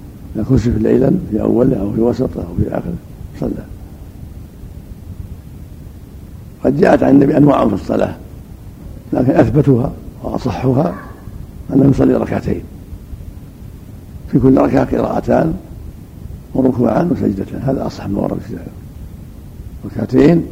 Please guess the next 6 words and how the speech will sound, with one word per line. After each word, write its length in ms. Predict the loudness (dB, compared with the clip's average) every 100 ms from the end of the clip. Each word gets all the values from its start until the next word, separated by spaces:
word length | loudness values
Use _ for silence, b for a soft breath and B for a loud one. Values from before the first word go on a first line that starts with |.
| -12 -12 -6
في 80 | -2
كل 200 | 0 2
ركعة 400 | 2 0 0 0
قراءتان 500 | -2 -4 -2 -4 -4 -12 -16 -16 -16 -16 -16 -18 -18 -16 -18 -18 -12 -12 -12 -16 -16 -16 -2
وركوعان 680 | 2 4 6 6 6 4 2 -6 -12 -14 -14 -8
وسجدتان، 600 | -2 -2 0 -2 -6